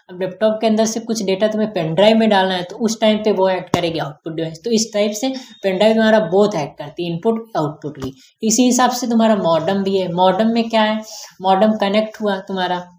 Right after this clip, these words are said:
laptop को signal दे रहा है, तो उस time पे input होगा, और बाहर कोई signal वो आ रहे हैं, तो वो तुम्हारा उस time पे output हो गया।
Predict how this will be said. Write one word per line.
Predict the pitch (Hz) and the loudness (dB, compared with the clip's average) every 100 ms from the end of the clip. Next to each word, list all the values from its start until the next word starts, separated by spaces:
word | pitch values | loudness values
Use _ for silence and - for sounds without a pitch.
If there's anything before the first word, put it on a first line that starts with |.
| _ | _
laptop | 180 185 - 214 208 | -4 -2 0 0 0
को | 214 | -2
signal | 208 170 180 214 | 0 0 2 4
दे | 202 185 | 4 4
रहा | 170 | 2
है, | 165 165 _ _ _ _ _ _ _ _ 151 143 | 0 -8 _ _ _ _ _ _ _ _ -16 -4
तो | 208 202 | 2 2
उस | 226 - | 0 -2
time | 202 196 | 0 0
पे | 202 196 | 0 -2
input | 180 247 226 | -2 -2 0
होगा, | 220 208 | 0 0
और | 208 202 202 - _ 180 | 0 0 -2 -8 _ -6
बाहर | 185 180 214 | 0 2 2
कोई | 226 | 0
signal | 220 208 202 202 | 0 0 2 2
वो | 202 | 4
आ | 196 185 | 6 6
रहे | 180 | 6
हैं, | 180 175 | -4 -4
तो | 214 | -2
वो | 220 | 0
तुम्हारा | 214 165 151 165 | 0 -4 -4 -4
उस | 160 | -4
time | - 160 | -8 -12
पे | 165 | -6
output | 151 151 - 185 180 | -6 -6 -8 -8 -4
हो | 170 | -4
गया। | 160 | -6